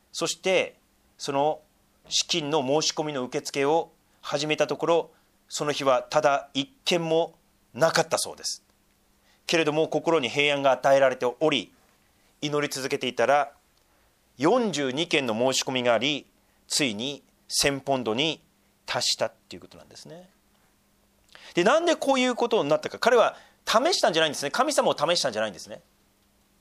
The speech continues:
そうではなくて、主がご自分の子のために、子たちに惜しみなく与えられる方ってあることを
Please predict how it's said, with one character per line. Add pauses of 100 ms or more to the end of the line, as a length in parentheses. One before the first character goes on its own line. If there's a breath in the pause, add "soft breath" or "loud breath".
(420)
そ
う
で
は
な
く
て、 (1200)
主
が (800)
ご
自
分
の
子
の
た
め
に、 (140)
子
た
ち
に (200)
惜
し
み
な
く
与
え
ら
れ
る
方
っ
て
あ
る
こ
と
を